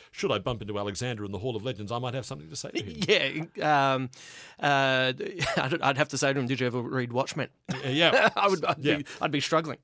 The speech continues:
Speaker 2: <laughs>
Speaker 1: That's not the sort of thought a normal person has. It's a,
Speaker 2: Yeah.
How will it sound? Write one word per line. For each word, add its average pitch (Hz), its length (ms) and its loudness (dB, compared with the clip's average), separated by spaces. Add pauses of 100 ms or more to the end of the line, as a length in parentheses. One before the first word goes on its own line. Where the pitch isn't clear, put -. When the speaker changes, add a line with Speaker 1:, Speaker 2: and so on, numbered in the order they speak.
Speaker 2:
<laughs> - 120 -12
Speaker 1:
That's 160 200 -2
not 185 180 0
the 180 80 0
sort 160 200 -2
of 123 120 -2
thought 131 200 2
a 107 60 0
normal 104 300 -2
person 92 360 -6
has. 90 460 -12 (240)
It's 127 140 -6
a, 143 40 4
Speaker 2:
Yeah. 127 100 2